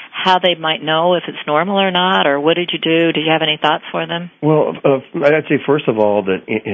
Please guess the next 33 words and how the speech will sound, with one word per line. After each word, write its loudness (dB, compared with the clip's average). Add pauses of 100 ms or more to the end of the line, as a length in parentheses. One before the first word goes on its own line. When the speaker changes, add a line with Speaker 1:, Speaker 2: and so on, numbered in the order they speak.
(140)
Speaker 2:
anybody 2
that -4
does 2
have 0
a, 2 (140)
a, -2
a -4
death, 2 (180)
uh, -8 (140)
especially -6
a, 0
a, -4
a 0
quick -2 (200)
tragic -2
one, 0
any 0
death 0 (440)
is, -6
is -8
bad 2
enough, -2
but -4
a -12
quick -4
tragic 0
one -2
is, -4
is, -12 (140)
it -6 (160)
slams 2
and -8
just -2